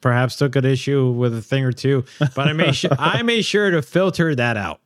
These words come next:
Speaker 2: Oh, okay.
Speaker 1: All right. I made sure not to say,
Speaker 2: Yeah.
Speaker 1: like, "Hey, Tim, you know, turn
Speaker 2: Yeah,
Speaker 1: down
Speaker 2: yeah,
Speaker 1: on,"
Speaker 2: yeah,
Speaker 1: but
Speaker 2: yeah.
Speaker 1: I, and that's the thing. Like, I just, I just let you be. And I, and I
Speaker 2: Yeah.
Speaker 1: went, I realized that it's, it's, it was a moment where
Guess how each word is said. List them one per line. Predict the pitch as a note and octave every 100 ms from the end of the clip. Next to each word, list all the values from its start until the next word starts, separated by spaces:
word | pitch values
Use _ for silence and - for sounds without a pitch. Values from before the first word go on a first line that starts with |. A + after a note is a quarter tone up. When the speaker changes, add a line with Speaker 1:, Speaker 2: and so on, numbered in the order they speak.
| -
Speaker 2:
Oh, | D3+ C3+ B2+
okay. | A#2+ G2+
Speaker 1:
All |
right. | A2+ A2 A#2
I | A2+
made | C#3+ E3
sure | D#3 D#3+ C#3+
not | C3+ C3
to | B2+
say, | C3+
Speaker 2:
Yeah. | C3+
Speaker 1:
like, | C3 B2+
"Hey, | F#3 C#3+
Tim, | D3 D3 C#3+
you | B2+
know, | B2
turn | D#3+
Speaker 2:
Yeah, | D#3+
Speaker 1:
down | C3+ B2 A2
Speaker 2:
yeah, |
Speaker 1:
on," | A2
Speaker 2:
yeah, | G#2
Speaker 1:
but | G#2
Speaker 2:
yeah. | G2+ - - -
Speaker 1:
I, | -
and | A#3 B3
that's | A#3+ G#3
the | D#3
thing. | A3 A3
Like, | C3 A#2+ -
I | C#3+
just, | F3 F3+ A#2 - - _ -
I | A3+
just | A3 C3 - A2 A#2
let | E3+ -
you | A#2
be. | B2 G3+ G2+ - _ -
And | C3+ C#3+
I, | C#3
and | D3+ D3
I | C#3+
Speaker 2:
Yeah. | C3
Speaker 1:
went, | A#3 B3+
I | F3+
realized | F#3+ D4 B3+ E3+ C#3
that | C#3 B2+
it's, | C3 - -
it's, | D#3 B2+ - - - - - _ _ -
it | D3+
was | E3+ D3+
a | C#3+
moment | D3+ A3 A#3+ G#3+
where | E3+ D#3 D3